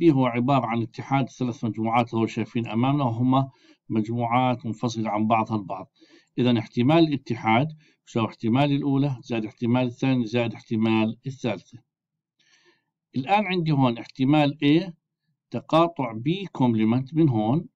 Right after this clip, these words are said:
احتمال A تقاطع B complement شو بيساوي لنا؟ احتمال ال B، ال A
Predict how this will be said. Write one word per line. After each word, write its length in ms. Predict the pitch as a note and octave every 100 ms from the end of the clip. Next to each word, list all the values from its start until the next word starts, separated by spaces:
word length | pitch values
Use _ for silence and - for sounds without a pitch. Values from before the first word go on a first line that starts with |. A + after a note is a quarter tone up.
| _
احتمال 580 | - B2+ C3+ C#3 C3
A 20 | A#2+
تقاطع 420 | B2+ C3 B2+ B2
B 40 |
complement 280 | B2 C#3+ D3
شو 120 | D#3+
بيساوي 320 | D3 D3+ B2
لنا؟ 180 | B2 C3 - _ _ _
احتمال 500 | - A#2+ C#3 E3 D#3+
ال 140 | D3
B، 60 | C#3+ D#3 D3+ C#3+ A#2+
ال 380 | B2+ C3 D3+
A 60 | E3